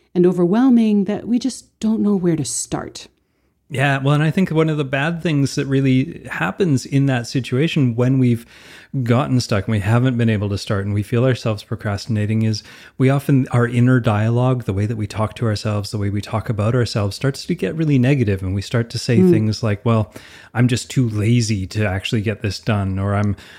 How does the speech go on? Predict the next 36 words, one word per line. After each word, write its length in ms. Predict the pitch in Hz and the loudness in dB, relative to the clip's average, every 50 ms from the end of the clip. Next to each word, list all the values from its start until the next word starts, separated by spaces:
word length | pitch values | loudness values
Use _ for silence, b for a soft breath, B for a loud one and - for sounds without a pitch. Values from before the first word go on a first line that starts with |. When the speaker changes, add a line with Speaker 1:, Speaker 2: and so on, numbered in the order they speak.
| B B | B B
Speaker 2:
I, 220 | B 117 113 110 110 _ _ _ _ - | B -4 -4 -4 -6 _ _ _ _ -4
I'm 180 | 113 117 127 120 | -2 0 0 2
just 200 | 139 131 123 131 | 2 0 0 2
waiting 340 | 120 123 127 120 123 123 | 2 4 4 4 4 4
for 140 | 110 - 123 | 4 2 2
the 80 | 120 117 | 4 4
motivation 640 | 113 117 117 113 110 107 113 117 113 - - 117 101 | 4 4 4 4 2 2 2 2 2 2 0 0 -2
to 40 | |
come 200 | 101 - 98 98 | -2 -2 -2 -2
along," 400 | 98 95 98 95 95 95 95 95 | -2 0 0 0 0 0 0 0
or 120 | 95 98 98 | 0 0 0
"I'm 140 | 98 101 104 | 0 0 -2
so 300 | - - 135 127 127 123 | -2 0 0 2 2 2
undisciplined." 960 | 123 120 117 117 113 127 123 110 - 139 110 98 107 104 95 92 92 95 92 - B B B B B B B B | 2 2 2 0 2 0 0 0 0 -4 -4 -2 -2 -4 -2 -2 -2 -4 -6 -8 B B B B B B B B
Uh, 80 | - 113 - - | -8 -6 -2 0
all 100 | 143 147 | 0 2
those 200 | 151 151 143 - | 4 2 2 2
sorts 320 | - 151 143 131 - - | 2 2 0 0 0 -2
of 240 | 135 120 110 110 156 - 92 90 - _ - B B B B B B B B B _ - - - _ - | -2 -2 -2 -4 -8 -10 -12 -12 -12 _ -16 B B B B B B B B B _ -20 -20 -18 _ -12
traps 540 | - - 160 156 139 110 - - - - | -6 -4 -2 -2 -2 -4 -8 -10 -10 -6
that 120 | - 123 107 | -6 -4 -2
we 120 | 104 104 | -2 -2
put 200 | 101 - 120 117 | -2 0 2 2
ourselves 520 | 110 107 101 - - 107 98 98 92 90 98 | 2 2 2 0 0 -2 -2 -2 -4 -4 -4
in 220 | 101 98 98 95 | -2 -2 -2 -2
because 320 | 92 104 - - 117 104 | -2 -2 -4 -6 -6 -2
we 100 | 107 117 117 | 2 2 4
know 220 | 117 120 120 117 | 4 4 4 2
that 140 | 107 110 104 | 2 0 0
motivation 580 | 110 107 107 104 101 104 101 101 - - 107 98 | 0 0 0 0 2 0 0 0 0 -2 -2 -2
doesn't 320 | 101 101 95 101 104 101 | -2 -2 -2 -2 -4 -4
just 280 | - - 107 104 - - | -2 -2 -2 -2 -4 -8
come 260 | - - - 110 107 | -4 -2 0 2 2
out 140 | 110 107 104 | 2 0 -2
of 80 | 101 95 | -2 -2
nowhere. 560 | 104 101 101 98 95 95 92 92 95 92 | -2 0 0 0 0 -2 -2 -2 -2 -4